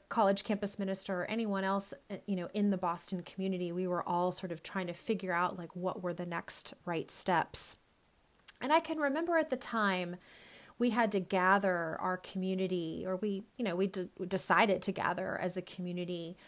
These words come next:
to acknowledge and recognize what had happened and that there were people who were impacted.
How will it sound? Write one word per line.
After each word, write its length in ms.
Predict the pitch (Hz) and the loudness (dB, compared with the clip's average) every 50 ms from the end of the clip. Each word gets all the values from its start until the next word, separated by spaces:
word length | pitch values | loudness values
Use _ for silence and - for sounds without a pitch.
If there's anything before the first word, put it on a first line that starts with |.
| - - - - - - - | -20 -20 -20 -20 -20 -10 -4
to 140 | - - 233 | 0 2 4
acknowledge 880 | 202 190 190 202 190 185 185 180 180 180 180 180 175 170 170 - - - - | 4 4 2 2 4 4 6 6 4 4 4 2 2 0 -2 -4 -4 -4 -4
and 300 | - 180 175 175 175 175 | -6 -6 -4 -4 -4 -4
recognize 680 | 175 175 175 170 - 180 185 175 165 160 165 180 - - | -2 -2 -2 -2 -4 -6 -4 -4 -4 -4 -4 -4 -4 -6
what 120 | 165 151 | -8 -8
had 120 | - 175 | -8 -10
happened 800 | - - - 277 262 247 - 233 214 202 202 190 190 190 196 - | -10 -4 2 2 2 2 2 0 0 2 2 0 0 -2 -4 -4
and 380 | - 180 180 175 175 175 175 175 | -6 -8 -8 -8 -8 -10 -10 -10
that 180 | 180 170 - - | -10 -10 -8 -8
there 140 | 180 175 | -8 -8
were 140 | 170 170 170 | -6 -8 -10
people 400 | - - - 208 202 - 190 185 | -10 -8 -8 -8 -6 -4 -4 -4
who 120 | 156 180 185 | -2 -4 -4
were 160 | 180 170 - - | -4 -6 -4 -4
impacted. 840 | 202 196 202 202 - 180 170 165 - - 170 160 160 165 180 175 | -2 -2 -2 -2 -4 -4 -6 -6 -6 -6 -6 -4 -4 -4 -6 -6